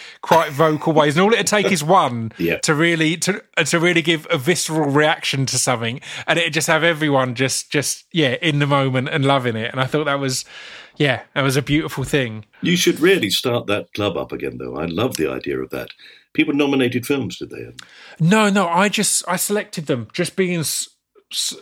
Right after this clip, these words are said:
Speaker 1: such a film fan. And my, my move into acting came from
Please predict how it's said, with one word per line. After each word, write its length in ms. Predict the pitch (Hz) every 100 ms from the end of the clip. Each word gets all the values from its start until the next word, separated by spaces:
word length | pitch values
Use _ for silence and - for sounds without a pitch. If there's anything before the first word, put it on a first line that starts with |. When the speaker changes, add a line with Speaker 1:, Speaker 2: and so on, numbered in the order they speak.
| -
Speaker 1:
such 360 | - 180 - -
a 40 |
film 300 | - 175 170
fan. 200 | 139 131
And 140 | 180 170
my, 80 | 175
my 380 | 175 185 175
move 280 | 165 208 214
into 260 | 196 156 175
acting 440 | 202 - 147 120
came 440 | 107 156 160 165 135
from 500 | - 175 160 117